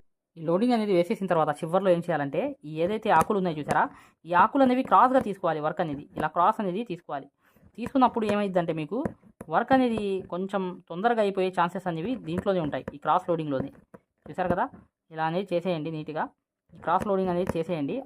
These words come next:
ఆకు, ఫ్లవర్ ఏదైతే ఆకు అనేది. ఇప్పుడు నెక్స్ట్ పూర్తిగా నేను చూపిస్తాను చూడండి వర్క్. చూడండి, ఫైనల్గా అనేది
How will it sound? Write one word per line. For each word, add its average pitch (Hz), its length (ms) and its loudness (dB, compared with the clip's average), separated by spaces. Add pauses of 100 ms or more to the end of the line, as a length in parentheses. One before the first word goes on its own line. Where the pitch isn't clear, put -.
(140)
ఆకు, 143 220 -2 (220)
ఫ్లవర్ 175 360 2
ఏదైతే 180 340 0
ఆకు 156 280 4
అనేది. 151 280 -2 (460)
ఇప్పుడు 190 180 -8
నెక్స్ట్ 180 240 0 (360)
పూర్తిగా 220 380 0
నేను 175 160 0
చూపిస్తాను 190 380 -2
చూడండి 151 220 0
వర్క్. 147 280 -4 (800)
చూడండి, 180 280 -2
ఫైనల్గా 220 440 -2
అనేది 185 280 -2